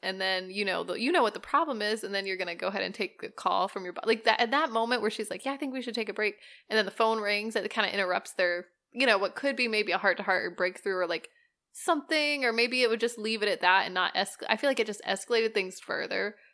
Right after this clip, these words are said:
or just, you know what I mean? And maybe it was unnecessary, but I don't know. 'Cause you know what I mean? Like, there's a, ch-, like,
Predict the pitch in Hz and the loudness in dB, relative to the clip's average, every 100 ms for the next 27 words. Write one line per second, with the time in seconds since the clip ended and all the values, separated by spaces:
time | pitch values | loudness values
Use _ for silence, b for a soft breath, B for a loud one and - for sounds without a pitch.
0 | b - 202 185 - - - 392 415 403 | b -4 -2 -2 -6 -8 -2 0 2 2
1 | 381 381 285 240 277 254 277 285 226 226 | 2 2 2 2 2 0 0 2 2 0
2 | 254 - 190 180 - 185 b b b _ | -6 -2 -2 0 -4 -6 b b b _
3 | _ - 196 190 190 - _ _ _ _ | _ 0 0 0 -2 -6 _ _ _ _
4 | _ _ _ _ _ _ _ _ _ 220 | _ _ _ _ _ _ _ _ _ 0
5 | 220 190 - 147 - 220 _ _ _ - | 0 0 -4 -8 -10 -12 _ _ _ -2
6 | 269 233 254 285 294 269 226 202 190 190 | -2 0 0 2 2 2 0 -2 -4 -2
7 | 202 196 202 - - 196 185 - | -4 -4 -10 -10 -4 -2 -4 -10